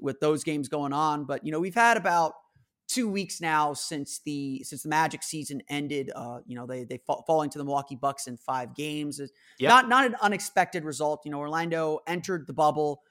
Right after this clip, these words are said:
Speaker 1: you know, hoping to finish seventh. They obviously didn't accomplish that goal, but they, they came out of that playoff series. Uh,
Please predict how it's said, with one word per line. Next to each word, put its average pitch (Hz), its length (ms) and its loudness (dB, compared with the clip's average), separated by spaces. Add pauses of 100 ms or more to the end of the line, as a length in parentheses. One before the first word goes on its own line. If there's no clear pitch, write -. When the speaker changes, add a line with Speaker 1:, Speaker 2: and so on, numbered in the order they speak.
(180)
Speaker 1:
you 202 60 -8
know, 190 80 4
hoping 247 320 6
to 196 120 -8
finish 180 360 -6
seventh. 151 360 -4
They 156 100 -4
obviously 151 280 -4
didn't 143 180 -8
accomplish 135 420 -8
that 147 240 0
goal, 147 200 -4
but 147 200 -6
they, 156 160 0
they 156 140 -4
came 226 280 0
out 214 140 8
of 196 40 2
that 160 240 -2
playoff 156 300 2
series. 143 480 -10 (520)
Uh, 170 120 2